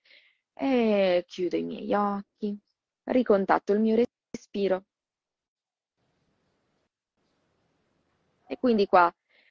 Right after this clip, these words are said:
mani in namaste al petto, in preghiera al petto, per ringraziare questa scintilla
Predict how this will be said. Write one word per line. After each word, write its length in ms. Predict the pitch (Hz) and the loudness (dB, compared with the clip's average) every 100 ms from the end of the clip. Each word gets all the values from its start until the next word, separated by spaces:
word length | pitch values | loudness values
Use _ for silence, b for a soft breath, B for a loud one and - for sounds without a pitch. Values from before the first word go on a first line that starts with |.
| b b _ - | b b _ -8
mani 560 | 180 175 175 175 175 - _ _ _ - | -4 -2 -4 -8 -14 -18 _ _ _ -12
in 100 | 180 | -8
namaste 460 | 165 160 147 - 147 | -6 -6 -10 -8 -6
al 140 | 151 | -4
petto, 480 | 214 - 208 208 175 | -6 -4 -4 -4 -10
in 60 | |
preghiera 340 | 165 160 170 147 | -12 -10 -8 -6
al 120 | 165 | -6
petto, 360 | - 208 - 214 | -4 -4 -6 -6
per 160 | 196 | -6
ringraziare 680 | 180 175 160 165 - 165 160 | -6 -6 -8 -8 -8 -6 -4
questa 340 | 156 147 - 147 | -6 -10 -8 -10
scintilla 720 | - 160 160 165 147 143 147 | -10 -12 -8 -6 -4 -4 -4